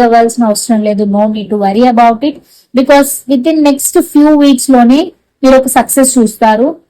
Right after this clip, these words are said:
So get more information. మీకు ఒక ఇన్ఫర్మేషన్ గ్యాదర్ చేయండి మీ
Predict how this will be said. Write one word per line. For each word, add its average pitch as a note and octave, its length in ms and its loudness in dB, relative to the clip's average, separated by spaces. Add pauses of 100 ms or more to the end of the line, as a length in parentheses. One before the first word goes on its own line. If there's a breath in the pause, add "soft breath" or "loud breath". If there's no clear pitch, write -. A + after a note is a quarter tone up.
(180)
So C4+ 60 2 (120)
get B3+ 120 2 (140)
more C#4 220 4 (120)
information. A3 640 2 (180)
మీకు A3+ 220 0
ఒక A3 140 0 (640)
ఇన్ఫర్మేషన్ B3 720 4 (240)
గ్యాదర్ G3 280 0 (120)
చేయండి G#3 400 2
మీ G3+ 80 -4